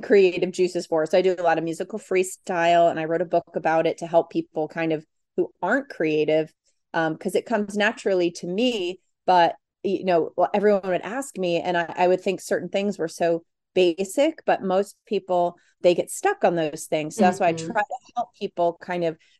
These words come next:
Speaker 1: bridge that gap just a little bit. And it's not necessarily easy, you know, like, to, to be trying to do things that are unique, but I think it's that that's the challenge that I, I love myself. So, um, that's kind of where, and I also do, you know, fantasy photo shoots,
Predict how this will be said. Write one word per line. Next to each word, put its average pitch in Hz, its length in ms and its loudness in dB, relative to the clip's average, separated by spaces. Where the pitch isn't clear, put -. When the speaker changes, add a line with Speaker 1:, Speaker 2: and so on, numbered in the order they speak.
Speaker 1:
bridge 196 280 2
that - 260 -2
gap 170 340 0
just 220 240 -4
a 220 60 0
little 214 320 -2
bit. 214 280 -2
And 262 120 2
it's - 220 -2
not 302 140 2
necessarily 190 520 0
easy, 202 420 -4
you 190 180 -2
know, 175 180 -2
like, 160 280 0
to, 180 180 -4
to 180 100 -8
be 165 140 -4
trying 170 380 -6
to 170 120 -8
do 160 180 -4
things 165 420 -10
that 151 220 -4
are 180 100 2
unique, 175 720 -2
but 160 220 2
I 170 120 -8
think 208 340 -6
it's - 240 -6
that - 180 -8
that's 190 260 0
the - 140 -8
challenge 160 640 -6
that 160 120 2
I, 107 300 -4
I 170 160 0
love 151 320 2
myself. 151 640 -4
So, 156 320 -2
um, 160 220 -4
that's 165 220 -2
kind 175 240 -2
of 170 60 -8
where, 165 100 2
and 147 120 2
I 165 60 2
also 165 260 -2
do, - 120 -8
you 165 160 -4
know, 151 60 -4
fantasy 226 440 -2
photo 208 220 2
shoots, 185 580 -4